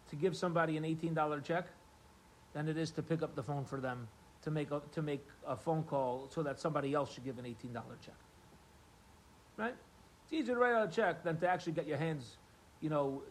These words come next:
down and dirty in that chesed. So therefore, chesed, uh, is greater. A person can, can give their energy, their time, their comfort, their, their wisdom. Tzedakah is limited to a check.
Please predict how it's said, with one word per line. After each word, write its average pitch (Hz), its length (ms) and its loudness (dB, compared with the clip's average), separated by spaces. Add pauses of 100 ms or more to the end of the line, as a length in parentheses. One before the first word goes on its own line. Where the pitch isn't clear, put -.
(120)
down 165 240 6
and 147 140 -2
dirty 143 420 6 (100)
in 160 160 0
that 139 200 -2
chesed. 117 280 -8 (640)
So - 120 -12
therefore, 208 560 6 (380)
chesed, 196 460 6 (1400)
uh, 143 240 0
is 160 100 -2
greater. 233 380 2 (100)
A - 60 -16
person 185 320 0
can, 170 260 0 (180)
can 165 220 0 (260)
give 170 160 2
their 180 140 2
energy, 180 420 0
their 123 180 -8
time, 175 420 -2 (840)
their 139 220 -2
comfort, 175 580 -2 (220)
their, 131 360 -6
their 139 140 -2
wisdom. 170 400 2 (680)
Tzedakah 254 280 0
is 185 120 0
limited 208 340 2
to 185 100 2
a 175 60 2
check. 165 220 -4